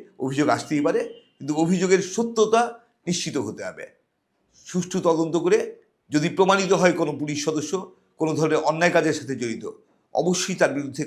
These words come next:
কঠোর ব্যবস্থা নিতে হবে। কিন্তু অভিযোগ এলেই তাকে প্রত্যাহার, বদলি কিংবা তার বিরুদ্ধে শাস্তিমূলক ব্যবস্থা নেওয়া হলে সেই পুলিশ কর্মকর্তা বা সদস্য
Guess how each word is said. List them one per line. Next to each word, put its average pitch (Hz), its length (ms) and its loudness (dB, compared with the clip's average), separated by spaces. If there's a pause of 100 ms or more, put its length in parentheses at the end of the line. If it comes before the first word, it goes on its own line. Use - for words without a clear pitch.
(160)
কঠোর 160 380 0
ব্যবস্থা 113 340 -2
নিতে 92 200 -14
হবে। 85 160 -16 (580)
কিন্তু 165 180 -2 (120)
অভিযোগ 180 340 2
এলেই 156 220 4 (440)
তাকে 127 160 -2
প্রত্যাহার, 160 480 0 (400)
বদলি 151 420 0 (440)
কিংবা 151 240 4 (300)
তার 139 160 2
বিরুদ্ধে 151 300 0
শাস্তিমূলক 180 540 0
ব্যবস্থা 147 380 0
নেওয়া 113 200 0
হলে 160 160 -6 (640)
সেই 185 200 2 (180)
পুলিশ 190 260 -2
কর্মকর্তা 190 520 2
বা 175 160 2
সদস্য 160 380 -2